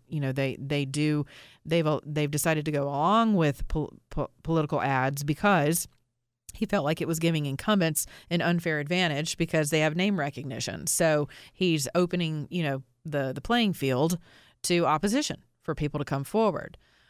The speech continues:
um, in order to run against others. So it's your job. It's not your mainstream media.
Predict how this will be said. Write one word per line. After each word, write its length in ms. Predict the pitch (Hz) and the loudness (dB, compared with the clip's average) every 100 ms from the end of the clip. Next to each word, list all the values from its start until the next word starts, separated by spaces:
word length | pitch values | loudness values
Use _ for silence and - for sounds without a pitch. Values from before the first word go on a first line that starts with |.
| _ _ - | _ _ -6
um, 720 | 165 165 151 151 143 135 131 - | 0 2 4 2 2 -2 -6 -2
in 120 | 180 | 2
order 200 | 175 147 | 2 0
to 140 | 151 151 | -2 -4
run 160 | 143 | -4
against 340 | 131 117 120 - | -4 -4 -4 0
others. 420 | 165 131 139 - | 0 0 -6 -8
So 300 | - 190 175 | 0 0 0
it's 220 | 220 208 | -4 -4
your 180 | 202 233 | 0 0
job. 440 | 226 220 220 143 123 _ _ _ _ _ _ _ _ | 0 0 0 -2 -6 _ _ _ _ _ _ _ _
It's 220 | 156 - | -4 -2
not 320 | 165 160 196 | 0 2 2
your 100 | 202 | 2
mainstream 480 | 202 202 202 202 202 | 2 4 2 0 0
media. 480 | 180 151 147 147 143 | 2 0 0 0 -2